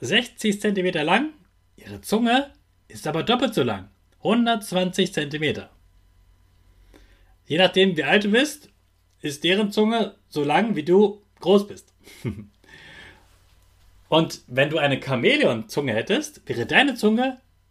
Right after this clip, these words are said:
zwei bis drei Meter lang. Hua, zum Glück brauchst du die nicht,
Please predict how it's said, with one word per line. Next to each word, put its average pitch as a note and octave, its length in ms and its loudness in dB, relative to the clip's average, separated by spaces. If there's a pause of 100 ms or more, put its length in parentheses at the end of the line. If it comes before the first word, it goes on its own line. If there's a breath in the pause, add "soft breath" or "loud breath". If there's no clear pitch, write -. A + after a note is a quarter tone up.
(100)
zwei A3 380 0
bis C#3+ 180 -2
drei F#3+ 240 2
Meter A#3 240 2
lang. G2+ 300 -6 (840)
Hua, A#2+ 240 -2
zum G#2+ 200 -6
Glück G#3+ 280 2 (200)
brauchst F#3+ 340 4
du E3 40 -4
die C#3+ 140 -2
nicht, F#3+ 320 -2